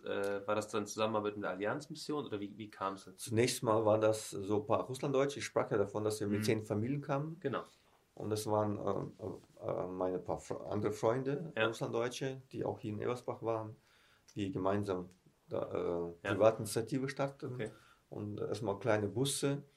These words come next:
Speaker 2: mit Hilfsmitteln, äh, rübergefahren
Speaker 1: Aha.
Speaker 2: haben. Nach
Speaker 1: Ja.
Speaker 2: Weißrussland sind das etwa siebzehnhundert Kilometer. Sind wir mit Autos gefahren. Äh, so starten wir. Später wurde ich dann berufen zu, äh, äh,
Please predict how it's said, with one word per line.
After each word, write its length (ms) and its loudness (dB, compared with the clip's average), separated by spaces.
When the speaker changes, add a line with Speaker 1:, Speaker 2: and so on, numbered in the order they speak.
Speaker 2:
mit 180 -4
Hilfsmitteln, 760 -2
äh, 60 0
rübergefahren 640 2
Speaker 1:
Aha. 40 -4
Speaker 2:
haben. 340 -4
Nach 100 -2
Speaker 1:
Ja. 80 4
Speaker 2:
Weißrussland 680 2
sind 200 -6
das 140 2
etwa 240 -2
siebzehnhundert 540 -4
Kilometer. 560 -2
Sind 160 -4
wir 80 2
mit 200 -2
Autos 320 2
gefahren. 580 0
Äh, 140 4
so 160 2
starten 540 0
wir. 380 0
Später 580 2
wurde 160 2
ich 80 0
dann 200 2
berufen 420 0
zu, 440 2
äh, 100 2
äh, 920 -2